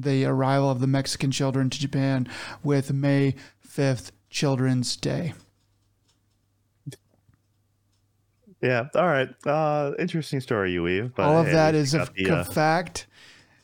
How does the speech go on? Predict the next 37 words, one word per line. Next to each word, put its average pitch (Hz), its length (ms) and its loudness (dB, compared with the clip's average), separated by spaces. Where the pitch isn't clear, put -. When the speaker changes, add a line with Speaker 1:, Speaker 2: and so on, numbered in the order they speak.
Speaker 1:
It's 156 220 -4
true. 170 600 2
You 147 120 -2
can't 156 280 2
deny 143 260 2
any 139 180 4
of 131 100 0
it. 110 180 2
Speaker 2:
And, 107 140 -2
yeah, 87 420 0
and, 104 240 -2
and 110 180 -2
China 107 380 0
and 98 120 -2
Korea 92 440 -2
just 87 220 -6
happened 82 320 -2
to 80 40 -4
do 76 160 -4
Children's 76 460 -4
Day 73 160 -2
because, 69 580 -8
Speaker 1:
Well, 156 140 0
they 151 180 4
Speaker 2:
uh, 85 240 0
Speaker 1:
stole 175 320 4
it 135 340 2
from 139 160 -2
the 139 100 2
Japanese. 135 720 2
I - 140 -2
don't 196 140 4
wanna 254 140 4
get 196 180 2
political 165 380 2
here, 127 180 2
Joe, 131 320 0